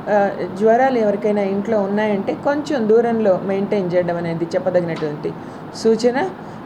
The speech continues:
ఆ, ఇంకా ఏంటంటే అప్పుడే వండి వేడిగా ఉన్న ఆహార పదార్థాలను భుజించండి. ఆ, ఇకపోతే రోడ్ సైడ్ ఉండేటటువంటివి, ఈ, ఆ, మూత పెట్టినటువంటి ఆహార పదార్థాలు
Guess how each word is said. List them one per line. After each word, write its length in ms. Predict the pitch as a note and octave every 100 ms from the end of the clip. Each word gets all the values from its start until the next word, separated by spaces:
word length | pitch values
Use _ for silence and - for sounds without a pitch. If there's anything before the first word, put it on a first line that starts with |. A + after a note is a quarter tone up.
| -
ఆ, 220 | A3 G#3+ -
ఇంకా 460 | C4 C4+ D#4 D#4+
ఏంటంటే 680 | C#4 B3 A#3+ A#3+ A#3 F4 D4 - -
అప్పుడే 340 | A3+ C4 C#4
వండి 400 | C4 A#3 B3 C4 -
వేడిగా 420 | A3 A#3+ C4 C#4
ఉన్న 200 | B3 A3+
ఆహార 360 | G#3 G3+ G3+ A3
పదార్థాలను 640 | G3+ F#3 F3+ E3+ E3+ E3
భుజించండి. 680 | D#3+ E3+ F3+ F#3 G3 G3+ C4+ - - - - - - -
ఆ, 260 | G#3 G3 -
ఇకపోతే 580 | B3+ C#4+ C#4 C4+ D4+ D4+
రోడ్ 220 | A3+ B3+ B3+
సైడ్ 300 | C#4 A#3+ A3
ఉండేటటువంటివి, 840 | A3 G#3+ G#3 G3+ G3 F#3+ G3+ G#3 G#3 - - A3+
ఈ, 80 |
ఆ, 280 | A3 G#3+ G#3+
మూత 460 | G3+ G#3+ B3+ C#4 C4+
పెట్టినటువంటి 640 | A#3 G#3+ G#3+ G3+ G3+ G3+
ఆహార 300 | G3 G3 G#3
పదార్థాలు 680 | G3+ F#3 F#3 E3 F3 F3+ G3